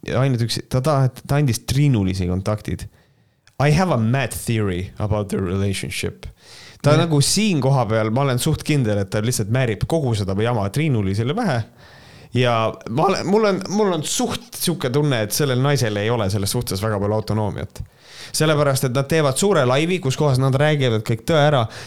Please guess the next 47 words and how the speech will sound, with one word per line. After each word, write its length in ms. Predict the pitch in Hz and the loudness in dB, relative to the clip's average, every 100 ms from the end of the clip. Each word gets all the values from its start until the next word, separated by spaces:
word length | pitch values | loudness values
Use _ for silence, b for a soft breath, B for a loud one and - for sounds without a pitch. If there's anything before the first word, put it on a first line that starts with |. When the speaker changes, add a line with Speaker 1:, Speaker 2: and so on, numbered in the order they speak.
| B | B
Speaker 1:
Triinulis 600 | 147 170 175 131 110 110 | -2 0 2 2 0 0
on 80 | 107 | 0
kuskil 400 | 131 - 117 98 - - | 0 0 0 -2 -4 -2
fucking 400 | 143 139 117 110 | -2 0 -2 0
back 240 | 151 - | -2 0
then, 320 | 165 165 123 117 B B B | 0 2 0 -2 B B B
äh, 280 | 120 113 110 | 0 2 2
back 440 | 107 - 139 165 - | -2 -4 -2 -2 0
there, 320 | 165 135 107 | 2 2 2
ma 140 | 117 | 2
ei 60 | 123 | 2
tea, 120 | 139 | 2
mida 220 | 139 127 | 4 2
ta 100 | 107 | 0
teeb, 240 | 113 123 107 | 0 0 0
mängib 380 | 135 123 104 - _ _ _ _ _ - - - - 95 | 0 0 -4 -10 _ _ _ _ _ -20 -20 -20 -14 -6
olematute 580 | 113 151 135 113 110 131 | -2 0 0 0 -2 0
kassidega. 520 | 226 - 110 120 117 113 B B B B | 2 2 2 0 0 -2 B B B B
Äh, 480 | 123 117 113 104 - | 0 2 2 0 -2
ja 180 | 127 127 | 0 2
siis 200 | 139 - 160 | 2 0 0
Justin 440 | 170 - 113 104 | 0 0 -2 0
räägib 400 | 123 135 104 - | 0 0 0 -2
kogu 240 | 98 95 | -4 -4
aeg. 100 | 95 | -4
Noh, 140 | 95 98 | -4 -2
Justin 460 | 165 185 - 110 101 | 0 2 0 -2 -2
on 80 | 107 | 0
kogu 220 | 139 127 | 0 0
aeg 140 | 104 - | 0 -2
see, 140 | 120 | -2
kes 140 | 101 127 | -2 0
räägib 320 | 127 101 - | -2 -2 -4
nendest 280 | 104 98 - | -6 -6 -4
asjadest. 440 | 101 - - 95 - | -4 -4 -4 -6 -2
Mul 140 | 101 | -2
on 80 | 101 | 0
selline 260 | 107 98 95 | 0 0 0
tunne, 300 | 104 98 95 | 0 -2 -2
et 100 | 165 | 0
see 140 | 165 | 0
nagu 180 | 120 104 | 0 0
tekitab 400 | 139 127 104 98 | -2 -4 -4 -2
minus 220 | 120 107 | -2 -2
nagu 160 | 107 98 | -2 -2
selle 220 | 139 131 | -2 0
probleemi. 400 | 107 110 117 101 | -2 -2 -2 -2